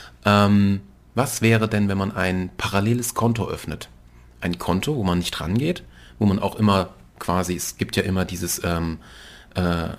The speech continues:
die Schuldenuhr nach unten zu drücken, aber es bringt ja nichts. Es werden da vielleicht mal, äh, fünfhundert Milliarden reingemacht und ja, dann geht das durch den Zinseszins wieder hoch und ja, scheiße. Rein hypothetisch, äh, <clears throat> dürfte man da diesen, äh,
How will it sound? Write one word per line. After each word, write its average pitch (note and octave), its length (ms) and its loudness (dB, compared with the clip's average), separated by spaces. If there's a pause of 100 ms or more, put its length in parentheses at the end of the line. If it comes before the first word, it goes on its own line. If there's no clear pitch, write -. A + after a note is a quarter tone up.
(160)
die F2+ 120 -4
Schuldenuhr G#2+ 460 6
nach F2 120 2
unten G#2+ 260 0
zu A#2 100 0
drücken, A2 300 -2
aber G2 100 2
es F#2 120 -2 (120)
bringt G#2 440 0
ja E2 100 2
nichts. - 360 -8 (420)
Es - 120 -6
werden G#2+ 200 6
da G#2+ 100 4
vielleicht G#2 400 2
mal, F#2 920 0 (120)
äh, - 40 -20
fünfhundert G#2 420 4
Milliarden F2+ 340 2
reingemacht G2+ 560 2
und F#2+ 320 0 (560)
ja, F#2+ 160 8
dann G2 220 0
geht A2 140 0
das G#2+ 80 0
durch G#2+ 120 0
den G2 120 2
Zinseszins A2+ 540 4
wieder G2 200 4
hoch A#2 240 6
und G2 300 -2
ja, F2+ 120 0
scheiße. G#2 440 0 (340)
Rein A2+ 180 6
hypothetisch, A2 680 2
äh, F#2+ 300 2 (500)
<clears throat> - 520 -20
dürfte G#2 260 4
man F#2 240 4
da F2+ 220 6
diesen, F2 400 0
äh, E2+ 280 -4